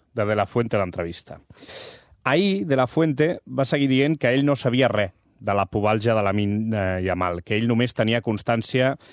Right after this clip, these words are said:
d'una lumbalgia. Quan li punxen el Voltaren famós, els fisios de la selecció envien missatges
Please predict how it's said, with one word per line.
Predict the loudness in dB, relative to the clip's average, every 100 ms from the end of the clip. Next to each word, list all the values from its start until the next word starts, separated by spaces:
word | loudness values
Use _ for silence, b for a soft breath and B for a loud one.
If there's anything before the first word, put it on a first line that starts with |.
| B B -16
d'una | -8 0 2 2 4 4 4
lumbalgia. | 4 2 2 0 -4 -12 -16 b b b b b b _
Quan | 0 2
li | 2
punxen | 2 0 2 2
el | 2
Voltaren | 2 2 2 2
famós, | 2 2 2 -2 -6
els | -6 -2
fisios | -2 0 0 2
de |
la | 0
selecció | 0 -2 0 2 2
envien | 0 0 2 2
missatges | 2 2 0 -2 -16 -18